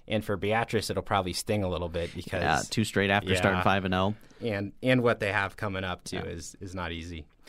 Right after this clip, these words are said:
Speaker 2: In the city roundup, um, one of the others, Lincoln Southeast, rolled to an easy thirty-five nothing win over Bellevue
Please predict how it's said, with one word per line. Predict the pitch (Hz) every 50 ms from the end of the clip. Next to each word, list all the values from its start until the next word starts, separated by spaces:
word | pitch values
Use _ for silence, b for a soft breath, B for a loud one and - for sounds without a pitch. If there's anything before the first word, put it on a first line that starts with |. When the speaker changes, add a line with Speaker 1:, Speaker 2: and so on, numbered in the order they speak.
| B B B B B B B B -
Speaker 2:
In | 156 180 190 190
the | 180 175 160
city | - - - 180 185 208 180 160
roundup, | 117 - - 117 113 113 117 113 110 107 101 101 113 147 - -
um, | 135 113 113 107 101 98 92 92 95
one | 101 107 107 95
of | 92
the | 98 101
others, | 98 101 101 101 104 -
Lincoln | 107 110 101 107
Southeast, | - - 113 104 104 - 107 107 107 101 - - 104
rolled | 107 107 101 101
to | - 110
an | 87 69
easy | 107 110 107 101 104 101
thirty-five | - - 107 107 110 107 - 107 107 104
nothing | 104 104 - 107 98
win | 95 101 104
over | 101 98 90 95
Bellevue | 87 - - 107 107 104 104 104 92 90